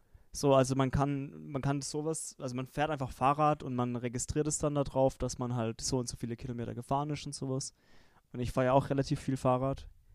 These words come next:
weil's in Heilbronn einfach ekelhaft ist, Auto zu fahren und Parkplätze und Umwelt, weißt, gibt genug Gründe, so in Heilbronn, gerade in der Innenstadt. Ähm, und ja, man,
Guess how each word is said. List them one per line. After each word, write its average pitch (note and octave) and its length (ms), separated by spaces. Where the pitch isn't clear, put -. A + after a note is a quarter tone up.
weil's B2 300
in B2+ 160
Heilbronn B2 300
einfach B2 260
ekelhaft C#3 400
ist, - 180
Auto C#3 160
zu - 140
fahren C3 400
und A#2+ 420
Parkplätze C3 600
und A#2+ 240
Umwelt, C3 360
weißt, C3+ 260
gibt - 160
genug D#3+ 240
Gründe, D#3+ 300
so D3+ 120
in C#3 100
Heilbronn, C#3 380
gerade B2+ 200
in C3 60
der B2+ 80
Innenstadt. C#3 480
Ähm, B2+ 540
und C#3+ 280
ja, C#3 240
man, C#3 380